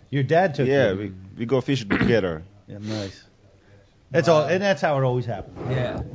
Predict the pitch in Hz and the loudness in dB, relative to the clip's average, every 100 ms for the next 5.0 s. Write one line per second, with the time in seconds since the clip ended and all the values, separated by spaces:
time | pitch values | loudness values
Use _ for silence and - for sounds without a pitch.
0 | 123 127 123 127 127 139 143 117 113 107 | -4 -2 0 0 2 2 2 0 0 -2
1 | 104 107 104 98 113 135 131 147 143 139 | -4 -2 -2 0 -2 0 0 0 0 0
2 | 110 - - - - 123 117 - - - | 0 -4 -18 -20 -8 -8 -6 -6 -8 -8
3 | - 123 120 120 113 131 127 117 104 107 | -8 -6 -4 -6 -4 -4 -2 -4 -8 -10
4 | 123 113 113 123 127 123 117 110 107 | -10 -8 -4 -2 0 -2 -4 -8 -12